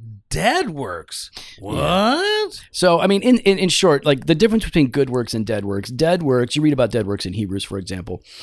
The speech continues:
Speaker 2: Uh, dead works are, uh, what you might think of as good works, but done apart from faith.
Speaker 1: Okay.
Speaker 2: Right? So good deeds, uh, you know, uh, positive, um, uh, response to God's law, uh, in a moral sense or whatever,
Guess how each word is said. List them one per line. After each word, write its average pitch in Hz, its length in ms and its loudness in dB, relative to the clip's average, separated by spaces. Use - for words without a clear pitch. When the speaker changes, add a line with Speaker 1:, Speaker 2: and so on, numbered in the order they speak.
Speaker 2:
Uh, 156 80 -4
dead 220 260 0
works 151 380 2
are, 135 480 2
uh, 123 360 2
what 123 220 -2
you 190 100 4
might 175 220 2
think 226 240 0
of 147 120 0
as 123 120 0
good 143 320 -2
works, 104 280 -2
but 143 140 -2
done 156 140 0
apart 117 220 2
from 98 120 -6
faith. - 320 -14
Speaker 1:
Okay. 147 340 -8
Speaker 2:
Right? 113 180 -2
So 143 280 0
good 277 260 2
deeds, 185 560 0
uh, 135 360 2
you 165 100 0
know, 123 320 2
uh, 120 400 2
positive, 180 680 2
um, 123 640 0
uh, 120 240 -4
response 156 560 0
to 139 120 -4
God's 127 260 0
law, 131 360 2
uh, 104 240 0
in 120 100 -2
a 107 40 -2
moral 135 400 0
sense 131 340 -6
or 127 40 -6
whatever, 127 380 -4